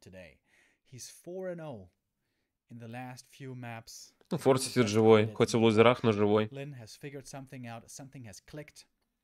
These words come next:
Speaker 2: Кредит предложит
Speaker 1: And
Speaker 2: Градиревич.
Speaker 1: finally
Speaker 2: Да.
Speaker 1: he is showing the orcs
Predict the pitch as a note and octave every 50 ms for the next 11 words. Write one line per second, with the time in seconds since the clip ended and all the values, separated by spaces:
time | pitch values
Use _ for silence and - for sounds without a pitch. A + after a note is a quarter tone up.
0 | _ _ _ _ _ _ _ _ _ _ _ _ _ _ _ _ _ _ _ _
1 | _ _ _ _ _ _ _ _ _ _ - - A#2 A2 G2 G#2 G2+ - - G#2+
2 | G#2 G2+ G2+ G2+ G2 G2 G2 G2 G2 G2+ F#2+ G#2 G2+ G2+ G2+ G2+ F#2+ - - -
3 | _ _ _ _ _ _ _ _ _ _ _ _ _ _ - A#2+ G#2+ G#2+ A2 A#2+
4 | B2+ A2 A2+ _ _ _ _ _ _ _ _ _ _ _ _ B2 A#2+ A#2 A2+ A2+
5 | G#2 - _ _ - - C#3 B2+ B2 B2 A#2+ A2 G#2+ A2 A2+ A2 A2+ A2 A2 -
6 | - - - -